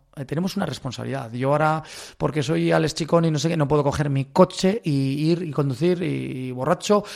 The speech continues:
o no puedo a ese niño, a esa persona, porque no es no sé quién, no sé cuándo, y hacer ascos ni a unos ni a otros.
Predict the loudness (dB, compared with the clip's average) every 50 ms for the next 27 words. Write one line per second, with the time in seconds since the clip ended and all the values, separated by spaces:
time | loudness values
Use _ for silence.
0 | -16 -6 0 2 4 4 4 4 4 4 4 2 2 -2 -8 -8 -4 0 2 4
1 | 4 4 4 4 2 0 2 2 2 4 4 4 2 2 0 0 -2 -2 -2 -2
2 | -2 -2 0 0 0 0 -2 -6 -16 -16 -18 -12 -6 -4 -4 -2 0 0 2 4
3 | 4 4 4 4 2 0 -2 -2 -2 -2 -2 -2 -2 0 0 0 0 0 -2 -2
4 | -4 -2 -2 -2 -2 -2 -2 -4 -4 -4 -6 -6 -4 0 2 2 4 4 2 0
5 | 0 -4 -4 -4 -6 -8 -14 -16 -16 -18